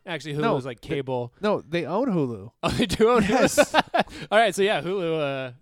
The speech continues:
Speaker 1: you, I guess you can stick around
Speaker 2: Yeah.
Speaker 1: for shits and giggles until you're swallowed up.
Speaker 2: <laughs>
Speaker 1: Um, but yeah, fuck, dude. Six bucks a month for everything.
Speaker 2: Yeah. And, and I, that is the price point that I, I don't think that there is a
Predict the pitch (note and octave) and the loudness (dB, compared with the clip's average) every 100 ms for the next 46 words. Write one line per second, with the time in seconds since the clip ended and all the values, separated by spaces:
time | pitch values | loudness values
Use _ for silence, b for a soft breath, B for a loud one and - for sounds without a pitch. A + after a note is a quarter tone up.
0 | C4 D3 D#3 C3+ D3+ D3+ B2 A#2+ - A#2 | _ -12 -12 -8 -8 -8 -10 -14 -14 -12
1 | A2 G#2 G#2+ D3+ E3 - _ - C#3 - | -10 -8 -8 -6 -8 -8 _ -10 -8 -6
2 | C3 A#2 A2 A#2+ G2+ G2+ G#2+ - b b | -8 -10 -12 -12 -10 -14 -16 -20 b b
3 | b b b A#2 A#2+ B2+ A2 G#2+ G#2 F#2+ | b b b -14 -8 -4 -4 -6 -8 -10
4 | - B2 A#2 G2+ A2 G#2+ - E3 B B | -10 -8 -8 -8 -10 -12 -10 -10 B B
5 | B B _ - G#2+ A2 G#2+ G2 G2+ _ | B B _ -18 -14 -12 -12 -14 -20 _
6 | _ E3+ G#3+ A#3+ D3+ - B3+ - D3+ D#3+ | _ -8 -6 -6 -6 -8 -8 -8 -8 -6
7 | F#3 - A#3+ - C4 A#3 G3+ D3+ E3 A3+ | -6 -4 -4 -4 -4 -4 -6 -6 -6 -6
8 | - - _ F3 F3 E3+ - - B3+ C#4+ | -12 -20 _ -10 -8 -8 -10 -8 -6 -6
9 | G#3 - C3+ G2 F2 _ _ _ _ - | -10 -10 -14 -18 -20 _ _ _ _ -14
10 | C#3 F#3+ F#3+ _ - G#3+ F3 G#3 C#4+ B3 | -10 -10 -10 _ -4 -4 -4 -8 -6 -8
11 | - _ - E3+ D3 C3 E3 A#3+ A3+ - | -12 _ -18 -18 -14 -6 -6 -4 -6 -8
12 | D3+ C3 D3+ - F3+ D#3 C3 C3 C3 C#3 | -10 -10 -10 -10 -10 -8 -6 -6 -8 -8
13 | C3+ C3 C#3+ - B2+ B2 A#2+ - B2+ B2 | -8 -10 -12 -10 -10 -10 -14 -12 -12 -10
14 | - - B2+ A#2 A2+ | -12 -16 -14 -12 -14